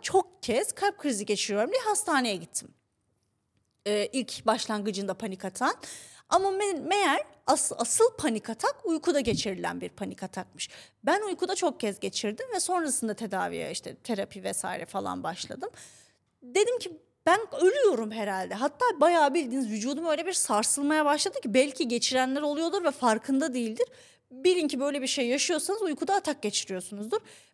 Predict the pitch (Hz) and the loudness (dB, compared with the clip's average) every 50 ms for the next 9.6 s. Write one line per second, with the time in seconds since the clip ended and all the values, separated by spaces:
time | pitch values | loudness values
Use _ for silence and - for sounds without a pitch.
0 | _ - 392 359 392 320 233 254 262 311 415 440 - - - 427 466 508 - _ | _ -2 2 2 2 2 2 2 2 2 2 0 -2 -4 -6 -6 -6 -8 -12 _
1 | _ _ _ _ _ _ _ _ _ _ - 233 381 427 415 - - 370 262 285 | _ _ _ _ _ _ _ _ _ _ -2 2 2 2 2 0 -2 0 2 4
2 | 311 330 - - - 370 359 - - 277 269 277 285 - 330 247 269 330 349 - | 4 4 2 -2 -2 -2 -2 -4 -4 -4 -2 -2 0 0 -2 -2 -2 -2 -2 0
3 | - - - - 285 277 269 - 302 277 233 214 202 180 196 220 269 294 - - | -2 -2 0 0 0 0 0 0 2 2 2 2 2 0 -2 -4 -4 -4 -4 -2
4 | 285 294 294 240 269 277 254 233 226 220 226 269 359 523 - - 254 294 285 269 | 0 2 2 2 2 2 2 2 0 -2 -2 -2 -2 -4 -6 -6 -4 -2 -2 -2
5 | - - 320 320 285 294 277 262 - - 233 180 180 180 - - _ _ _ - | -2 2 4 4 4 4 2 -2 -2 -2 -2 -2 -4 -6 -8 -14 _ _ _ -4
6 | - 240 220 - - 208 196 196 196 190 190 - 214 190 190 190 - - - 202 | 0 0 0 0 -2 -4 -2 -2 -2 -2 -2 -2 -4 -4 -4 -4 -4 -2 -2 -2
7 | 202 269 427 480 - - - - _ _ - 381 - - 381 381 349 277 294 330 | 0 0 -2 -4 -8 -12 -20 -20 _ _ -2 -2 0 2 2 2 2 2 2 2
8 | 320 320 349 381 - - 370 254 262 254 - 262 220 240 277 339 - - 349 320 | 2 2 0 -2 -2 0 0 0 0 0 0 -2 -2 -2 -2 -2 0 0 0 0
9 | 320 285 330 403 403 - 330 262 214 202 208 254 | 0 0 0 -2 -2 0 0 0 0 0 -2 -4